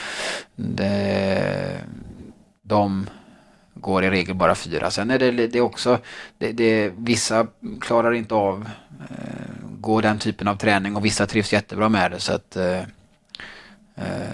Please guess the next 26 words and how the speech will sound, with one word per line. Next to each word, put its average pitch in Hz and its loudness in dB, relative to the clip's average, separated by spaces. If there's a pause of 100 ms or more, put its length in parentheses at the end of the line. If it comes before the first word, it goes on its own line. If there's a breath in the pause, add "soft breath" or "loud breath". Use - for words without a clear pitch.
(120)
jag 107 -8
har 113 4
en 113 2
sån 110 2
som 110 2
Bovring 110 4
Elmar 110 2 (220)
trivdes 104 2
inte 95 0
alls 104 4
med 98 2
det. 98 2
Hon, 107 0
hon 110 0
sprang 104 0
sämre 104 2
då 110 2
när 98 0
hon 98 0
gick 92 -8
där. - -2 (300)
Så 104 -12
började 104 2
hon 104 0
gå 104 2
på, 101 0